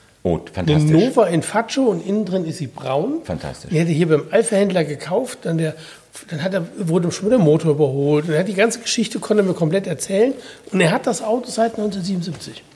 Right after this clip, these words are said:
Speaker 2: Ich bin gespannt auf das Auto. Gucke ich mir nächste Woche an.
Speaker 1: Fantastisch, fantastisch. Kann, kann ich mir ganz toll vorstellen in der Farbe.
Speaker 2: Faccio ist, ist eine meiner Lieblings-Alpha-Farben.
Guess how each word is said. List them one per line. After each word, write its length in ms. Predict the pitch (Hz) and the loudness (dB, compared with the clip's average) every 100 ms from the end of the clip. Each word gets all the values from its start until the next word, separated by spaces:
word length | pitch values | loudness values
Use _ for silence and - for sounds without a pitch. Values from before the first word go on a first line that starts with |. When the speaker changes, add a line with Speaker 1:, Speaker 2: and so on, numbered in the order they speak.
| _ _ _ - | _ _ _ -4
Speaker 2:
Ich 160 | 202 - | -4 2
bin 140 | 214 | 2
gespannt 360 | 208 - 202 214 | 2 0 0 0
auf 120 | 185 | -6
das 280 | 214 - - | -6 -6 -6
Auto. 240 | 180 160 113 - | -4 -4 -8 -12
Gucke 200 | - 202 | -8 -6
ich 80 | 190 | -6
mir 80 | 190 | -8
nächste 240 | 190 190 | -8 -8
Woche 60 | 190 185 | -2 -2
an. 80 | 151 | 0
Speaker 1:
Fantastisch, 480 | 82 - - - - - | -2 -6 -12 -14 -18 -10
fantastisch. 480 | 80 - 82 - - | -8 -6 -8 -8 -6
Kann, 240 | 90 92 | -2 -2
kann 140 | 85 95 | 0 0
ich 60 | |
mir 100 | 87 | 0
ganz 260 | 82 87 - | 2 0 -2
toll 160 | 92 82 | -4 -2
vorstellen 380 | 78 71 71 | -2 -4 -4
in 40 | 62 | -4
der 60 | - | -6
Farbe. 240 | 60 - | -10 -12
Speaker 2:
Faccio 420 | - - 190 185 147 | -10 -4 -2 -2 -4
ist, 180 | 127 | -2
ist 360 | 147 139 139 139 | -4 -2 -4 -2
eine 160 | 175 165 | 0 2
meiner 200 | 165 165 | 4 4
Lieblings-Alpha-Farben. 1200 | 165 220 294 - 262 226 - 214 175 135 143 123 | 2 0 0 0 0 0 -2 -6 -6 -10 -12 -14